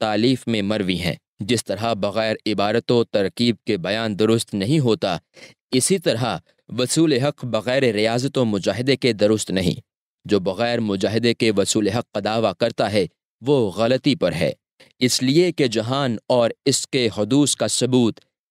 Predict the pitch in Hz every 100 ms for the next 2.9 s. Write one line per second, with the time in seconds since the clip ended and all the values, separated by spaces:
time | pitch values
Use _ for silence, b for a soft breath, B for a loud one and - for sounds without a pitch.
0 | _ - 139 - 160 139 117 113 107 120
1 | 113 107 98 110 127 - 113 101 101 104
2 | - 127 - 95 87 101 87 78 78